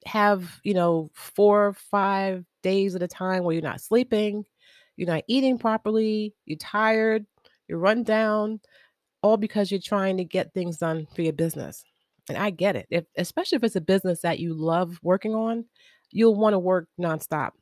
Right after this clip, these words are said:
But you may get a lot done in those few days, but in the long run, you don't want your body and your mental health to really take a, a toll. You don't want to take, take a toll on your mental and physical health. So you have to prioritize,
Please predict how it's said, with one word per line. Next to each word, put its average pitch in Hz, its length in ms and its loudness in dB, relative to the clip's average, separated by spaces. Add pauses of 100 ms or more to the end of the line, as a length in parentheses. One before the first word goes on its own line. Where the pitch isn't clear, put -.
(1200)
But 240 260 4 (500)
you 208 120 0
may 220 180 4
get 226 120 2
a 202 40 2
lot 202 240 0
done 214 400 -2 (220)
in 180 120 -2
those 190 180 2
few 180 200 -6
days, 190 400 -2
but - 160 -6
in 170 80 -6
the 160 80 -4
long 185 300 -2
run, 226 360 -2 (640)
you 202 100 -2
don't 202 160 -2
want 208 160 0
your 185 100 -4
body 180 600 -2 (160)
and 170 160 -2
your 170 100 0
mental 165 260 -2
health 143 320 -4 (100)
to 156 120 -6
really 151 460 -4 (420)
take 165 240 -4
a, 143 180 -6
a 160 80 -8
toll. - 380 -6
You - 240 -20
don't 175 60 -2
want 175 120 -2
to 156 100 -8
take, - 140 -10
take 175 160 -4
a 147 40 -4
toll 160 300 2
on 147 80 -4
your 143 80 -6
mental 143 320 -8
and - 140 -14
physical 131 420 -10 (460)
health. - 340 -10 (1160)
So 226 100 -2
you - 20 6
have 240 80 2
to 226 60 0
prioritize, 170 920 -2